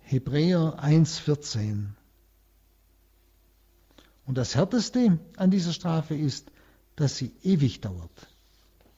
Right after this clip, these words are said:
Gegen dieses Strafurteil gibt es eben keine Revision. Das wird hier jetzt sehr deutlich ausgedrückt.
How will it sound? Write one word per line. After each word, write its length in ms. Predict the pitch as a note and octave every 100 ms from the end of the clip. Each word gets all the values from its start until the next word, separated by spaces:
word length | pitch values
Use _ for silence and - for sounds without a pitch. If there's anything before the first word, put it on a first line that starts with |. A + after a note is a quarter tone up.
| _
Gegen 280 | C#3+ C#3 C3+
dieses 280 | F#3+ G3
Strafurteil 920 | - D#3+ D#3+ D#3 D#3+ C#3+ B2 C#3 C#3 C3 _ _ _ _ -
gibt 240 | F#3+ G3
es 160 | D#3 D#3+
eben 400 | D3 C#3+ C3+ -
keine 640 | C3+ F3 G#3 G3 F#3+ F#3+ C#3
Revision. 720 | D#3 D3+ C#3+ C3 G#2+ F#2+ F#2 - _ _ - - - - A#3+ - F#3+ B2+ -
Das 200 | E3 F3
wird 120 | G#3
hier 200 | D3+ F#3+
jetzt 180 | E3+ -
sehr 160 | A3 A3
deutlich 380 | D#3 E3+ D#3 C3+
ausgedrückt. 520 | C3+ - G#2+ -